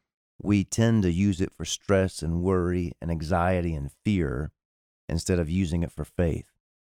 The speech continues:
But I just want to encourage you, God has a tremendous plan for your life. He has a great assignment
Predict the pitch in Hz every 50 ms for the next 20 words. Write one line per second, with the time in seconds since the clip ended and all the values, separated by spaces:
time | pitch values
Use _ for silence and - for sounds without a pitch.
0 | _ _ _ _ _ _ _ _ _ _ _ _ - 80 82 92 104 - - 123
1 | 123 127 113 107 104 95 - 107 110 107 104 85 85 73 69 - _ _ _ -
2 | 85 90 95 95 85 - 85 82 - 87 80 80 85 95 101 113 120 123 123 120
3 | 117 113 - - _ - - - 95 95 90 82 85 80 - 82 80 76 76 76
4 | 73 - - - - - - - _ _ _ _ _ _ _ _ _ _ - 95
5 | 95 80 78 76 71 69 - - 101 92 120 123 135 - - 101 - - - 95
6 | 95 98 92 78 69 - -